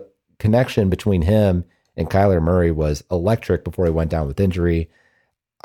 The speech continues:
And he's twenty-five, you know, he's still got a lot of career left ahead of him. So I, I don't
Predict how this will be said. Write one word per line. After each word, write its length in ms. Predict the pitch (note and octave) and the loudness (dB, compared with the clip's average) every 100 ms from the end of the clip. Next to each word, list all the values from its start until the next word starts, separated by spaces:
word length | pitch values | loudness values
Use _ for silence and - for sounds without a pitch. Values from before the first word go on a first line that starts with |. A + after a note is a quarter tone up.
| - _ - | -20 _ -2
And 240 | A#2+ C3+ | 4 6
he's 180 | C#3 D#3+ | 6 4
twenty-five, 560 | - D3+ D#3+ D#3+ E3 F#2 | 0 0 2 4 4 4
you 40 | |
know, 100 | F2+ | 4
he's 120 | G#2 | 2
still 120 | - A#2+ | 2 2
got 100 | G#2 | 4
a 60 | |
lot 160 | F#2+ G2 | 4 2
of 80 | - | 2
career 260 | F#2+ G2 | 0 2
left 220 | F2+ D#2+ | 2 0
ahead 160 | D#2 F2 | 0 -2
of 80 | D2+ | -2
him. 160 | C#2 | -4
So 160 | - D2+ | -6 -4
I, 120 | E2 - | -2 -2
I 120 | F#2 | -2
don't 380 | F2+ G2+ G#2 | 0 0 0